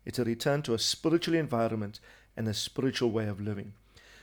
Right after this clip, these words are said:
The, the god that the Moabites served was an evil deity called Chemosh.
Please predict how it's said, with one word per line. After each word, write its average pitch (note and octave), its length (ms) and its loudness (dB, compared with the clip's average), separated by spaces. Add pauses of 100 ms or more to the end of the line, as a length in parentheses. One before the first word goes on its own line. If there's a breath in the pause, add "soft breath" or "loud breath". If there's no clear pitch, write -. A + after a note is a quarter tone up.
(160 soft breath)
The, B2+ 140 4
the C3+ 120 2
god D3+ 260 6
that F#3 140 -6
the C3+ 40 2
Moabites A#2 640 2
served A#2 300 0
was A2 260 -4
an G#2+ 180 -6
evil D3+ 280 4
deity A#2+ 480 2
called A2 320 -4
Chemosh. C#3+ 640 -4